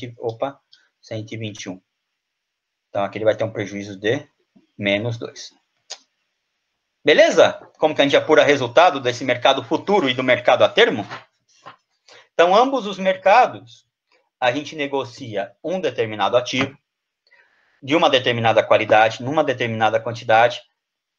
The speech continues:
pra uma determinada data no futuro, a um determinado preço nessa data. Beleza? Tranquilo ou não tranquilo?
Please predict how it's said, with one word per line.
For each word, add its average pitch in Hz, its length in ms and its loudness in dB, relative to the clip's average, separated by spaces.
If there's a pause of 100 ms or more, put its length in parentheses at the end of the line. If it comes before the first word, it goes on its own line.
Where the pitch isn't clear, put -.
(180)
pra 120 180 4
uma 127 160 4
determinada 123 640 0
data 117 520 0
no 123 180 -12
futuro, 120 540 -8
a 123 100 -4
um 120 80 -4
determinado 117 640 -4
preço 117 380 -6
nessa 117 240 -4
data. - 260 -6 (260)
Beleza? 160 400 0 (1200)
Tranquilo 139 440 2
ou 202 100 6
não 160 160 2
tranquilo? 131 420 -4